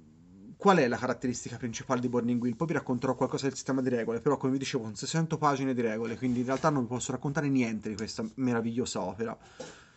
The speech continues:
Eh, meravigliosa, è bellissima appunto, non c'è sta di sì, <laughs> mi caga da morire. Spero di riuscire a giocare una volta, penso mi divertirò a fare personaggi. Tornando a noi, ehm,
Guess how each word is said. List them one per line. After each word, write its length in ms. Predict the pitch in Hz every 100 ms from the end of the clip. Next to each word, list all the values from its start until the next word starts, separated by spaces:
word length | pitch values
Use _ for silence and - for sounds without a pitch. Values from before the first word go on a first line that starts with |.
| - -
Eh, 120 | 123 -
meravigliosa, 500 | 151 131 117 107 113
è 60 | 123
bellissima 440 | 120 104 - 107
appunto, 380 | 101 104 107 107
non 120 | 110 113
c'è 120 | 117
sta 160 | -
di 80 | 113
sì, 220 | - - 92
<laughs> 100 | 104
mi 80 | 135
caga 220 | 135 120
da 80 | -
morire. 300 | 123 - 90 - - - -
Spero 200 | - 143
di 60 | 131
riuscire 240 | 127 147
a 40 | -
giocare 200 | 123 120
una 100 | 131
volta, 360 | 185 190 165
penso 260 | - 131 143
mi 60 |
divertirò 320 | 131 135 135 147
a 20 |
fare 180 | 139 135
personaggi. 480 | 139 104 98 170 - - - -
Tornando 340 | - 139 160 165
a 40 |
noi, 280 | 131 117 113 - - 160 156 -
ehm, 1300 | 135 135 135 135 135 127 123 107 95 85 78 76 104